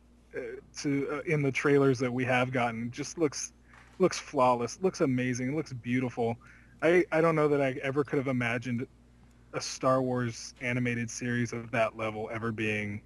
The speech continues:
on T V. Um,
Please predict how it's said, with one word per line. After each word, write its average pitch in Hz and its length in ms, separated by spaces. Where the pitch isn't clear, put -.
on 113 180
T 110 260
V. 104 440
Um, 104 340